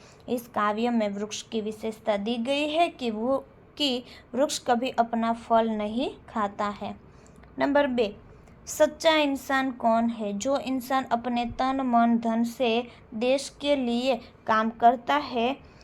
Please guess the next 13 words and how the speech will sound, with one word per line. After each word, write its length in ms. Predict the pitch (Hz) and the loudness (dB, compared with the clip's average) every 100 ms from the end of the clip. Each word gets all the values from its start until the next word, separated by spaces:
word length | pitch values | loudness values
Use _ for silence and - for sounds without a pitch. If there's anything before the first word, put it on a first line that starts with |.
| - 226 | -12 -2
वह 360 | 254 233 208 233 | -2 0 -2 -4
सच्चा 540 | - 277 269 - 269 262 | -4 -4 -4 -4 -2 0
इंसान 560 | 233 208 - 208 233 233 | 0 -4 -6 -6 -6 -4
है. 140 | 226 185 | -4 -4
नंबर 320 | 202 208 214 | -2 -2 -2
ત્રણ, 300 | 214 240 220 | 0 0 0
फूल 360 | - 262 277 | -4 -4 -4
शब्द 400 | 269 247 214 214 | -2 -2 0 -2
का 220 | 220 233 226 | 0 2 2
समानार्थी 640 | 233 208 208 202 202 214 | -2 -4 -4 -4 -6 -10
शब्द 320 | 208 196 208 | -8 -8 -4
लिखिए, 340 | 220 226 214 | -4 -4 -6
पुष्प. 560 | 202 - 240 - - | -8 -6 -6 -8 -12